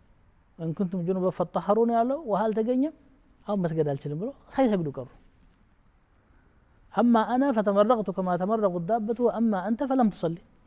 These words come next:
ከዛ በኋላ ثم أتينا رسول الله صلى الله عليه وسلم መጣን። وقال:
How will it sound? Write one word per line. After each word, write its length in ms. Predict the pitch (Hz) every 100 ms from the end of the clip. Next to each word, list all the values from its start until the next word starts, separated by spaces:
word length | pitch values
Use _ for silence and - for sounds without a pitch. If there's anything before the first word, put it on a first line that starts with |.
| _ _ _ _ _ _ _ _ _ _ _ _ _ _ _ _
ከዛ 120 | 220 247
በኋላ 240 | 233 226
ثم 180 | 240 226
أتينا 260 | 202 202 190
رسول 180 | 175 190
الله 140 | 175
صلى 80 | 151
الله 120 | 151
عليه 100 | 135
وسلم 160 | 170 247 - - _ -
መጣን። 360 | 165 156 160 247 - _ -
وقال: 340 | 151 - 196